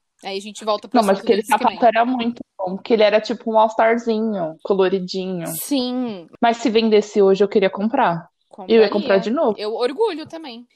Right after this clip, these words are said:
Speaker 1: E assim, a Floribela
Speaker 2: Vou comprar.
Speaker 1: tava muito à frente ao seu tempo. Ela usava um All-Star todos os dias. Ela não usava salto, ela usava
Speaker 2: Sim.
Speaker 1: All-Star.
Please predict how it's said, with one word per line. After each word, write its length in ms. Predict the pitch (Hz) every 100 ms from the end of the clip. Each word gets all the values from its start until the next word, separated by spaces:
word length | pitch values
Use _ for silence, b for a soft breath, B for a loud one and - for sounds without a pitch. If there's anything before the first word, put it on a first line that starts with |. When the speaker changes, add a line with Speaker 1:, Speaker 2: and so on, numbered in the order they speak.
| _
Speaker 1:
E 120 | 269
assim, 260 | 294 294 277 -
a 40 |
Floribela 360 | - 277 214 247
Speaker 2:
Vou 60 |
comprar. 140 | 254 269
Speaker 1:
tava 100 | 302
muito 220 | 269 330
à 40 |
frente 260 | 320 262 247
ao 40 | 247
seu 140 | 247
tempo. 320 | 226 180 185
Ela 80 | 214
usava 300 | 226 208 208
um 40 |
All-Star 460 | 220 294 - 190 240 - _ _
todos 240 | - 208 240
os 100 | 226
dias. 280 | 175 151 - - -
Ela 120 | 185
não 60 |
usava 240 | 196 220 233
salto, 300 | - 156 190
ela 60 | 180
usava 300 | 185 202 -
Speaker 2:
Sim. 120 | 190
Speaker 1:
All-Star. 220 | 185 240